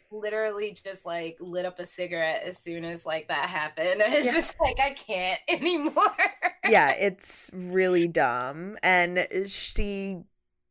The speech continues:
Speaker 2: I mean, they had, like, arguments before because he was judging her for her job. And
Speaker 1: Yeah.
Speaker 2: <sighs> I, yeah, I mean, I think what you said is, like,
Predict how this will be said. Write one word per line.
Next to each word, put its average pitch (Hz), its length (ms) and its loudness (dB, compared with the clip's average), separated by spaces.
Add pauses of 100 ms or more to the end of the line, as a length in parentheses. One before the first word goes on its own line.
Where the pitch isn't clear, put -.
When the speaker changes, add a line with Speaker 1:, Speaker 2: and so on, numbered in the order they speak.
(200)
Speaker 2:
I 220 60 2
mean, 226 160 -2
they 247 100 0
had, 226 280 0
like, 254 280 2
arguments 196 640 0
before 247 400 0
because 180 320 -4
he 160 120 -2
was 156 320 -8
judging 165 560 -4
her 208 340 0
for 165 200 -4
her 147 220 -2
job. 196 720 -2 (280)
And 160 320 2
Speaker 1:
Yeah. - 160 -4 (1400)
Speaker 2:
<sighs> - 60 -14 (1080)
I, 190 220 -2
yeah, 170 420 0
I 196 120 -2
mean, 202 160 -6 (180)
I 196 80 4
think 240 320 -4
what 196 120 0
you 170 120 -2
said 143 320 -4
is, - 240 -10
like, 117 240 -6